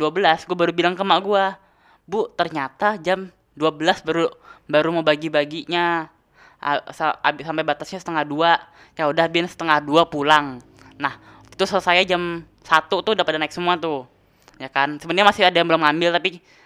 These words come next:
kita diemin, nanti ada yang ngechat baru kita turun gitu. Nah, jam satu tuh, eh, gue bilang ke Arya, "Eh, udah mau jam satu nih, Ar. Gimana ya?" "Udah, elah, santai," gitu kan. So, ya gue juga santai sih emangnya sih.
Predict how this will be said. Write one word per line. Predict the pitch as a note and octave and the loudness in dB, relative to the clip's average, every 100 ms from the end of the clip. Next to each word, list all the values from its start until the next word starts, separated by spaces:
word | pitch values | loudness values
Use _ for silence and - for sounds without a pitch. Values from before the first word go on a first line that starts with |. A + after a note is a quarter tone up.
| _ | _
kita | - E3 | -4 0
diemin, | E3 E3+ F3+ | 0 0 0
nanti | F3 F#3+ - | 0 -2 -2
ada | - D#3+ | -2 0
yang | D#3 | 0
ngechat | D#3 F3 | -2 -4
baru | D#3 D3+ | -4 -2
kita | D3+ | -4
turun | C#3+ C#3+ C#3 | -4 -4 -8
gitu. | C3 C3 B2+ _ _ _ _ - _ | -6 -8 -8 _ _ _ _ -20 _
Nah, | C#3 C3+ - _ _ _ - | -6 -6 -8 _ _ _ -8
jam | D3+ | -6
satu | D3 C#3+ - G3+ E3 | 0 -2 0 -4 -2
tuh, | A3+ A3 - _ _ _ _ - | -4 -4 -10 _ _ _ _ -2
eh, | D#3 D#3 | 0 0
gue | E3 F3+ | -2 -2
bilang | F#3 F3+ | 0 0
ke | D#3+ | 2
Arya, | D3 F3 F#3 F#3 - | 2 2 4 2 4
"Eh, | G3 G3+ - - - - | 0 0 -12 -20 -12 -6
udah | D3 | -4
mau | D3 | -2
jam | C#3+ | -4
satu | C#3 E3 - A#3 | -2 -2 2 0
nih, | A3+ A#3 | 4 4
Ar. | A#3+ F#3+ - _ _ _ | 4 2 -14 _ _ _
Gimana | - C#3+ F3+ A3 | -6 2 2 2
ya?" | F3+ C#3+ - | 0 -2 -6
"Udah, | D#3+ C#3 B2 C3+ C#3 D#3 D#3+ E3 _ _ _ | -14 -14 -6 0 4 6 4 0 _ _ _
elah, | - C#3 C3+ D3 | -10 -6 -2 -2
santai," | D3+ C#3 C#3 D3 D3 | -2 -8 -2 -2 0
gitu | C3+ C3+ | -4 -10
kan. | C3 B2 B2 C3 - _ _ - _ _ | -4 -4 -4 -8 -18 _ _ -20 _ _
So, | - E3+ - | -8 -8 -6
ya | D3+ D3+ | -2 -2
gue | F3 | 0
juga | G3 E3 | -2 2
santai | D#3+ F3 | 4 4
sih | F3+ E3+ | 4 4
emangnya | E3 E3+ | 4 2
sih. | D#3+ D3+ | -4 -6